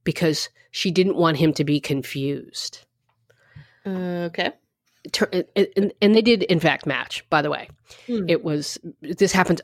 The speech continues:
Speaker 1: ninety-nine point nine percent of the time. Whenever someone says, "I didn't match with them," we, we always sh-, send them their card, and we're like, "There's a mark on your card. Yes, you did."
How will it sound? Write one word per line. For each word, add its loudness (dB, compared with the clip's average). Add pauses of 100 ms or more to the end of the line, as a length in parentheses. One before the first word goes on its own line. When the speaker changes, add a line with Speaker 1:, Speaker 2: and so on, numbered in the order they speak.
Speaker 1:
ninety-nine 6
point 4
nine 2
percent 0
of 2
the 0
time. 0 (140)
Whenever 2
someone 0
says, -2
"I 2
didn't 6
match 2
with 0
them," 4
we, 0 (100)
we 4
always 2
sh-, 0 (160)
send 2
them 0
their 2
card, 2
and 0
we're 0
like, -4 (580)
"There's -4
a 2
mark 4
on 4
your 0
card. 2
Yes, 0
you -6
did." -2